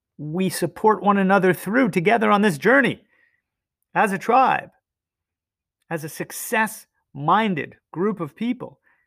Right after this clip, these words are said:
who refuse to accept failure because you are not a failure. That no matter how impossible or inconceivable, in the words of Princess Bride, like, one of my favorite movies,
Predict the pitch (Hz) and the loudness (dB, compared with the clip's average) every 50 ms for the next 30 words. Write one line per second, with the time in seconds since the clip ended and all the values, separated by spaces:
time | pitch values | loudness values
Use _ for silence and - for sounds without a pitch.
0 | _ _ _ - 160 160 160 147 - - - 180 180 196 220 240 247 233 - 247 | _ _ _ -8 -4 -4 -4 -4 -6 -8 -6 -4 -2 0 0 0 -2 -2 -2 -2
1 | 247 220 214 - - - - 135 123 - - - _ _ _ _ _ _ - 208 | 0 0 -2 -2 -4 0 2 2 2 2 0 -6 _ _ _ _ _ _ -4 0
2 | 233 254 247 214 170 - - - - _ _ _ _ _ _ _ _ _ _ _ | 2 2 2 2 0 -4 -8 -16 -20 _ _ _ _ _ _ _ _ _ _ _
3 | _ _ _ _ _ _ 147 139 175 151 127 131 139 151 196 220 202 175 135 117 | _ _ _ _ _ _ -4 -2 -2 -2 -2 -2 0 2 4 4 4 4 4 2
4 | 104 98 98 - - - - - - _ _ _ _ _ _ _ _ - - - | 0 -4 -6 -10 -18 -20 -20 -20 -20 _ _ _ _ _ _ _ _ -20 -20 -20
5 | - _ _ - 147 156 175 185 185 180 175 165 165 151 - - - - 202 233 | -20 _ _ -6 -4 -2 -2 0 2 2 2 0 0 -4 -6 -8 -8 -4 -2 0
6 | 262 269 285 285 285 269 - _ _ _ - 190 202 185 175 196 196 202 190 - | 0 0 0 -2 -2 -4 -8 _ _ _ -8 -6 -6 0 2 4 4 4 4 2
7 | 180 147 135 127 123 143 165 - _ _ 170 165 - 208 226 240 196 247 240 214 | -2 -4 -4 -6 -8 -10 -14 -18 _ _ -6 -6 -4 -6 -6 -6 -4 -4 -4 -4
8 | - - 277 285 302 311 233 156 127 123 120 170 - _ _ _ _ _ _ _ | -4 0 2 2 4 4 2 0 0 -4 -10 -12 -16 _ _ _ _ _ _ _
9 | _ - 123 127 151 147 139 139 131 - - 180 165 151 - 156 147 - 123 120 | _ -8 0 2 2 2 2 0 -6 -4 -2 0 0 2 2 0 0 0 0 0
10 | 139 139 143 160 196 226 220 175 170 147 - 151 147 147 143 139 123 - - - | 2 2 2 2 0 -2 -4 -6 -8 -8 -6 -6 -6 -4 -4 -4 -6 -6 -6 -6
11 | 147 139 131 123 123 120 120 120 110 110 107 120 139 156 147 - _ | -4 -4 -4 -6 -8 -8 -8 -8 -8 -8 -6 -6 -8 -8 -10 -12 _